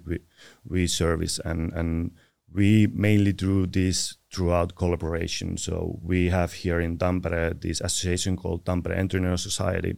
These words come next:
uh, which is student-led, uh, organization for entrepreneurs, and, and they are helping us to provide services, events, get-togethers, and, and a lot of, uh, different kind of support for entrepreneurship,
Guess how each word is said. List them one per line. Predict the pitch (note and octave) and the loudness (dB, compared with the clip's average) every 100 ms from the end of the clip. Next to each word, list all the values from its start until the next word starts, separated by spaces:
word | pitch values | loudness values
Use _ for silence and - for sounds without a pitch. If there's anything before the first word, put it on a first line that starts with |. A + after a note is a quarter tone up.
| - - - - - | -8 -20 -20 -14 -4
uh, | E2+ F2 - - F2 | -2 0 -2 -10 -4
which | F#2 F2+ F2+ | -2 0 0
is | E2+ | 0
student-led, | - G#2+ F#2 E2+ F2 E2+ - - | 2 4 4 2 0 -2 -6 -8
uh, | F2 F2 | -4 -2
organization | F#2 F#2 F2 E2 F2 F2 F2+ E2+ | 0 0 0 0 -2 -2 -6 -6
for | - E2 | -6 -4
entrepreneurs, | E2+ - - - - - - | -6 -8 -8 -6 -8 -8 -10
and, | E2 E2 | -10 -8
and | E2 D#2+ - - - | -8 -10 -14 -20 -12
they | - F#2+ | 0 4
are | G2+ G2 | 4 4
helping | G2+ G2 F#2+ F2+ | 2 2 2 4
us | F2 F2+ - | 2 2 -2
to | - | -4
provide | F2 F2 F2 E2+ | -2 0 0 0
services, | - F#2+ F2+ F2 F2+ E2+ - - | 2 4 4 2 2 2 0 -6
events, | F#2 D#2 E2 F#2+ F2 D#2+ - - - | -6 -4 2 2 2 0 -2 -6 -2
get-togethers, | F#2 F2 F2+ E2 D#2+ E2+ F2 - | -2 -2 -4 -2 -2 -2 -2 -4
and, | - E2+ F2 | -4 -6 -4
and | F2 E2+ - | -4 -4 0
a | |
lot | F2+ F2 | 2 4
of, | F2 D#2+ | 2 2
uh, | E2+ | 0
different | E2 E2+ - E2 | 0 -2 -4 -2
kind | E2+ | -2
of | E2 | -2
support | - - F2+ F2 F2+ _ | -4 -2 0 0 -4 _
for | - E2 F2+ _ | -4 -2 -4 _
entrepreneurship, | F2+ F#2+ - - F2+ - F#2+ | -2 -2 -2 -8 -6 -4 -6